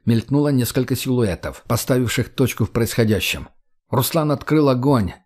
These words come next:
Рядом одиночными выстрелами по перекрестку Рубина Энгельса работал А К. Черные силуэты бесплотными тенями стекали вниз по улице Рубина,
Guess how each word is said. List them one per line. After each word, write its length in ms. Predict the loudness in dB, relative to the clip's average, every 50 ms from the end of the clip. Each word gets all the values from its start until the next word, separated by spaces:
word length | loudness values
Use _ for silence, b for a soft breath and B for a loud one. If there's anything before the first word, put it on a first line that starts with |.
| _ -4
Рядом 480 | 0 2 2 2 2 2 0 0 0 -2
одиночными 600 | -2 0 2 2 2 2 0 0 0 0 2 2
выстрелами 560 | 2 2 0 0 2 0 2 2 2 2 0
по 160 | 0 0 -2
перекрестку 800 | 0 0 0 0 0 0 2 2 2 0 -2 -4 -2 -2 -2 B B B B B B
Рубина 460 | -2 2 4 4 4 6 4 2 2 2
Энгельса 480 | 0 0 2 2 2 0 0 0 -2 0
работал 440 | 0 0 0 0 0 2 0 -2 0
А 100 | -2 -4
К. 440 | -2 0 0 0 0 -2 -4 -10 _ _ _ _ _ _ _ _ _
Черные 380 | 0 2 2 4 4 2 0 0
силуэты 500 | 0 0 2 2 2 2 2 2 0 -2
бесплотными 720 | 0 0 -2 -2 -2 -2 0 0 0 2 2 2 2 2
тенями 560 | 2 2 2 2 4 4 4 2 2 0 -2 -4
стекали 460 | -10 -6 -4 -4 -2 -2 -2 0 0
вниз 460 | 2 2 2 2 2 2 0 -2 -2
по 80 | -2 0
улице 400 | 0 2 0 0 0 0 -2 0
Рубина, 500 | 2 2 2 2 2 2 2 0 -2